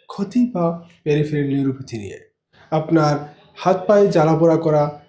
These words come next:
ঝিনঝিন করা বা ব্যথা অনুভব করা, এগুলোর সমস্যা অনেকের মধ্যেই দেখা যায়।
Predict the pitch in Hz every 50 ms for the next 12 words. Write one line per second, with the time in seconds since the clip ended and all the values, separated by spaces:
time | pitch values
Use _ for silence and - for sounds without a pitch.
0 | _ _ - 147 123 - 156 160 165 143 156 151 147 147 - - 143 135 139 135
1 | 135 - - - _ _ _ - 127 131 131 131 127 127 - - - - - _
2 | - 139 156 165 - - - 226 214 196 180 170 160 165 165 165 165 - 156 151
3 | 151 147 147 - - - _ - 156 160 165 170 - - - 165 165 156 160 -
4 | 151 123 - 143 147 139 - 143 135 135 131 135 - 175 202 160 135 - - 117
5 | 107 - 82 69